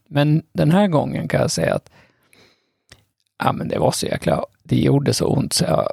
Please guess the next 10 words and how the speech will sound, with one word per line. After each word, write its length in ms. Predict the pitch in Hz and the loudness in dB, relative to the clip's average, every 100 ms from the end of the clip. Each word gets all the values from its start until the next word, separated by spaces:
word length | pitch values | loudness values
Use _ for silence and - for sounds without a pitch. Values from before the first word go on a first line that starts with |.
| - | -8
fattade 460 | - - - - 147 | -4 -4 -4 -6 -4
inte 160 | - | -2
vad 120 | 85 - | -2 0
jag 80 | |
skulle 260 | - - 135 | 0 0 0
göra. 420 | 139 - - 92 - _ _ _ - - - - - | 0 0 0 0 -4 _ _ _ -20 -20 -20 -10 0
Eh, 200 | 143 - - | 0 0 0
jag 220 | 135 135 | 2 4
gick 340 | 151 160 - | 4 0 -2
och 300 | 156 143 143 | 2 2 2